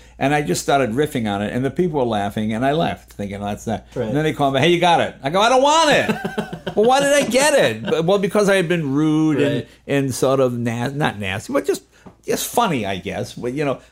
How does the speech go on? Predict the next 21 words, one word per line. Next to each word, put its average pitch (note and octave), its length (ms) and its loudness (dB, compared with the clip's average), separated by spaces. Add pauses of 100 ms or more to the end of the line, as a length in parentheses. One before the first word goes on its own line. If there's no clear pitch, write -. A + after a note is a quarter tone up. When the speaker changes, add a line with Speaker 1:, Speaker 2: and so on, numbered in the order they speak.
Speaker 1:
I E3+ 100 -4
thought, F#3+ 300 -8
"Okay, G3+ 200 -6
you F3 240 -4
know, F#3 60 -2
maybe G3+ 240 -4
this F#3+ 160 -4
is F3 60 -2
the E3 60 -2
way D#3 180 -2
I - 20 0
have." C#3+ 200 -4 (100)
But D#3+ 140 2
I F#3 80 4
couldn't A3 340 0
bring G3 220 0
myself C3+ 460 0
to B2+ 80 0
do B2+ 280 0
that A2+ 220 0
with G2+ 300 -4